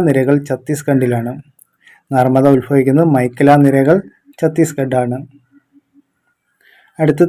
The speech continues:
താപ്തി. താപ്തി ഉത്ഭവിക്കുന്നത് മുൾട്ടായി പീഠഭൂമി, മധ്യപ്രദേശാണ്. താപ്തിയുടെ ആകെ നീളം എഴുന്നൂറ്റി ഇരുപത്തിനാല് കിലോമീറ്ററാണ്.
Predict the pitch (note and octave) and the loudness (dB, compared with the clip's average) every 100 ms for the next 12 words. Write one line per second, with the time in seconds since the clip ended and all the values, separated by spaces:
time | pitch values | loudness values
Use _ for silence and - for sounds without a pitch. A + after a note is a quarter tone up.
0 | D#3+ C#3 C#3 - C3 - - - _ _ | 4 4 2 -4 -8 -10 -20 -20 _ _
1 | - - - - - F3 E3+ - F#3 D#3 | -20 -20 -20 -4 4 4 4 6 6 6
2 | E3 D3+ C#3 C#3+ C3+ B2+ D3 E3 _ _ | 4 4 4 2 0 0 -2 -4 _ _
3 | - D3+ E3 E3 F3+ F3+ F#3 G3 - _ | -2 4 4 4 4 6 4 2 -8 _
4 | _ _ _ D#3 D#3 C#3+ D3+ D#3 C3 C3 | _ _ _ 0 4 4 4 4 2 0
5 | D3 C#3 C3 B2 B2 A#2+ C3 - _ _ | -2 -2 -2 -2 -6 -8 -12 -18 _ _
6 | _ _ _ - _ C#3+ C#3 - C#3 C3+ | _ _ _ -20 _ 0 0 2 2 4
7 | C3 C#3 C3+ C#3 - - _ _ _ D3+ | 4 2 4 2 0 -8 _ _ _ 0
8 | D3 D#3 E3 E3+ D3 C#3+ D3 D3 D3+ E3 | 4 4 6 6 4 4 2 4 2 2
9 | C3+ C3+ C3 A#2+ C3 B2 A#2 | 2 2 0 -4 -6 -6 -6